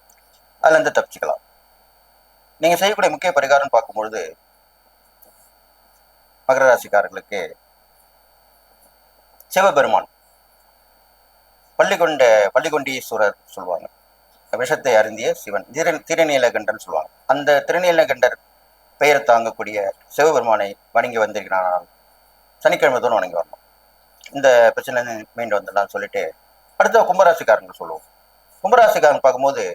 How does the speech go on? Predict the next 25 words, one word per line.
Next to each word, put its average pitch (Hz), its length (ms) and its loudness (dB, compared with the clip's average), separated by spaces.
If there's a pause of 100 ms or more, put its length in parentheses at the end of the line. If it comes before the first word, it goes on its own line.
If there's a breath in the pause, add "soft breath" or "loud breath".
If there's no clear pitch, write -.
(140)
உங்க 156 180 -2
ராசியிலே 156 380 2
தான் 151 140 4
ராகு 113 220 0
வந்திருக்காரு, 101 420 -6 (460)
ஏழாம் 139 220 0
இடத்துல 113 260 -10
கேது 95 160 -12
வந்திருக்காங்க. - 380 -12 (640)
அப்ப - 180 0
ராசியிலே 226 440 2
ராகு 180 200 2
இருக்கும் - 240 -8
பொழுது 135 220 -6 (640)
ஒரு 170 200 -2
பரபரப்பா 165 420 4
இருப்பீங்க, 113 340 -4
டென்ஷனா 139 340 -2
இருப்பீங்க, 98 280 -8 (1000)
எந்த 202 220 0
ஒரு 165 140 4
வேலையும் 143 240 -2
செய்ய 131 160 -10
முடியாம 117 300 -4
இருக்கும். - 280 -12